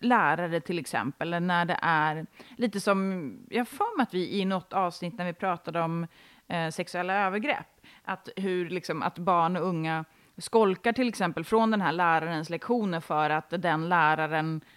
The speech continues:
liksom, ja, men, gör jävligt olämpliga grejer liksom, helt enkelt. Ehm, så skolk kan ju vara en protest,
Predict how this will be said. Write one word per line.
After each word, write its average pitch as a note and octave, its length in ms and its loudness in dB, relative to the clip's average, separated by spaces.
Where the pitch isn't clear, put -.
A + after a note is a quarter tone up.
liksom, D3 540 -4
ja, G#3+ 80 2
men, G#3+ 260 2
gör G#3 140 4
jävligt F3+ 300 0
olämpliga E3 400 0
grejer F#3 320 -2
liksom, - 360 -10
helt C3 200 -8
enkelt. - 400 -14
Ehm, D#3+ 440 -4
så G#3+ 200 2
skolk C#4+ 440 2
kan A3+ 180 0
ju G#3+ 60 2
vara F#3 220 0
en E3+ 120 0
protest, - 800 -8